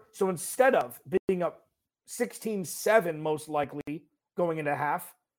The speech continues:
you're up thirteen ten with a six-point swing. New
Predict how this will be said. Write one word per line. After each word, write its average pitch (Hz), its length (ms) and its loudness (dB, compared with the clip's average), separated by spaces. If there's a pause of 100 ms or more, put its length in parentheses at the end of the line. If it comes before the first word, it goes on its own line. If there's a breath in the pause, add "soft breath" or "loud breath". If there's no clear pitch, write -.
(240)
you're 196 160 6
up - 80 -10
thirteen 214 480 4
ten 190 240 2
with 135 140 -6
a - 20 -12
six-point 175 560 -4
swing. 143 300 -10 (1200)
New 160 120 -8